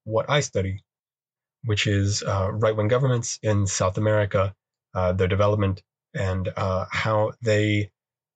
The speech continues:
policed and, uh, enforced their laws. So back in the nineteen sixties, seventies, and eighties, uh, most of the larger countries in South America,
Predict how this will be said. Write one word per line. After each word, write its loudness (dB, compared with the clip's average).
policed -2
and, 0
uh, 0
enforced -2
their 0
laws. -2
So 0
back -2
in 0
the 0
nineteen -2
sixties, -8
seventies, -6
and -18
eighties, 0
uh, 0
most -2
of 0
the -2
larger 0
countries -8
in -6
South -4
America, -2